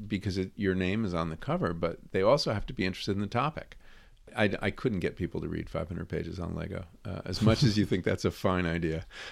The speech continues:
Um, <laughs> so it's that mix of the byline and the topic, I think, that is really important. That's how I pick what I'm gonna read. And that's wh-, how I pick magazine articles, too. I look, "Oh, this person on that topic,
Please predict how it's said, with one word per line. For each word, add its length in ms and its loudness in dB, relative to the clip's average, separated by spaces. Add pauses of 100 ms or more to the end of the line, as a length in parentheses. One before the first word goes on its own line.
(220)
Um, 280 6 (680)
<laughs> 640 -14
so 420 6 (480)
it's 200 0
that 260 6
mix 380 4
of 100 -2
the 80 2
byline 560 4
and 120 0
the 60 -2
topic, 540 -2
I 80 -4
think, 440 0 (180)
that 100 2
is 160 -2
really 300 2
important. 420 2
That's 200 2
how 180 6
I 160 6
pick 240 0
what 120 4
I'm 160 2
gonna 140 0
read. 380 -6
And 100 2
that's 180 2
wh-, 120 0
how 180 2
I 80 0
pick 240 -4
magazine 460 -2
articles, 380 -4
too. 280 0
I 80 0
look, 260 0
"Oh, 200 0
this 420 -2
person 520 -4
on 260 -2
that 260 -2
topic, 420 -4